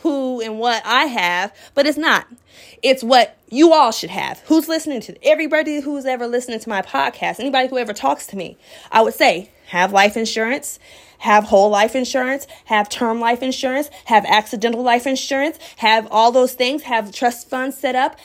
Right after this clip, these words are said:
have your estates, have your money diverse-, divi-, diversified, have, um, stock accounts, right? Have,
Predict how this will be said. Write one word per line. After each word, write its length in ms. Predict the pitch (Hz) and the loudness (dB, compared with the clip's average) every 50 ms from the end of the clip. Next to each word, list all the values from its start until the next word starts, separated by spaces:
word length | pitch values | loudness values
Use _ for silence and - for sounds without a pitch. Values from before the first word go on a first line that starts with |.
| - - | -14 -6
have 200 | - 226 220 214 | -2 -2 2 2
your 80 | 214 | 0
estates, 540 | 208 - - - 233 247 277 - - - - | 0 0 -2 0 0 0 -2 -4 -12 -16 -16
have 320 | - - - 233 220 208 | -16 -12 -6 -4 -4 -4
your 100 | 226 226 | -2 -4
money 280 | 226 226 226 240 254 254 | -2 -2 -2 -2 -2 -2
diverse-, 460 | 214 220 208 208 - 226 226 226 - | 0 -2 -2 2 2 0 0 0 -6
divi-, 580 | - - 196 208 208 202 214 202 196 - - - _ - - | -14 -10 -4 -4 -2 0 0 -2 -2 -4 -10 -16 _ -2 2
diversified, 800 | 214 208 196 208 208 226 220 - 247 - 262 254 262 285 320 - - - - - | 2 2 4 4 2 0 0 -4 -4 -2 0 2 2 2 0 -2 -6 -20 -20 -10
have, 260 | - 247 226 214 - - _ _ - | -2 0 0 0 0 -4 _ _ -2
um, 280 | 240 226 220 214 202 208 | 0 0 2 2 0 -2
stock 340 | - - - 220 208 220 - | -4 0 2 2 2 2 0
accounts, 640 | 254 262 - 262 262 254 269 320 311 - - - - - - - - | -4 -6 -4 -2 -2 -2 -2 -2 -6 -10 -14 -14 -16 -18 -18 -8 0
right? 320 | 220 226 240 277 302 294 _ - - - - - _ _ _ _ _ _ - _ _ _ _ - _ _ _ - - - _ _ _ _ _ - - - | 2 2 2 2 0 -4 _ -20 -20 -20 -20 -20 _ _ _ _ _ _ -20 _ _ _ _ -20 _ _ _ -18 -18 -18 _ _ _ _ _ -20 -12 -2
Have, 300 | - 254 226 208 196 | 2 2 2 2 0